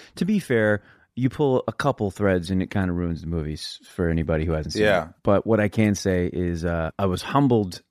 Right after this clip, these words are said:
Speaker 1: and surrounded by s-, so many talented people, and we took a very ambitious project and made it in about fifteen days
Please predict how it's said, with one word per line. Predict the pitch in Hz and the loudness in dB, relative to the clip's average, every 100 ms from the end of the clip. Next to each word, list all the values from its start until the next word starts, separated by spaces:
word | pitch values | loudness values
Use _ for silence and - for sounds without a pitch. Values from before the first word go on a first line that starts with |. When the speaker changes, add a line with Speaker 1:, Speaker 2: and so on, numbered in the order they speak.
| _ | _
Speaker 1:
and | 95 92 87 87 | -2 0 0 -2
surrounded | - - 95 95 92 82 | -6 -4 0 2 2 0
by | 85 | -2
s-, | 82 - - | -2 -6 -8
so | - 110 104 | -2 2 4
many | 95 90 - _ _ _ _ | 2 0 -4 _ _ _ _
talented | - 95 98 87 82 71 | -8 -2 0 0 -4 -10
people, | 90 78 73 67 65 _ - | -8 -6 -6 -6 -8 _ -8
and | 85 78 | -4 -4
we | 76 | -4
took | - 85 - - - | -2 -4 -4 -10 -4
a | |
very | 85 90 90 | 0 2 2
ambitious | 87 80 82 - 82 73 - | 0 0 -2 -2 -4 -6 -10
project | - 82 76 73 78 - - | -8 -4 -2 -2 -4 -6 -6
and | 78 76 | -4 -2
made | 78 73 | -2 -2
it | 78 | -4
in | 76 | -4
about | 76 73 - | -6 -8 -6
fifteen | 82 - 76 73 | -6 -4 -6 -6
days | 65 69 71 | -6 -8 -8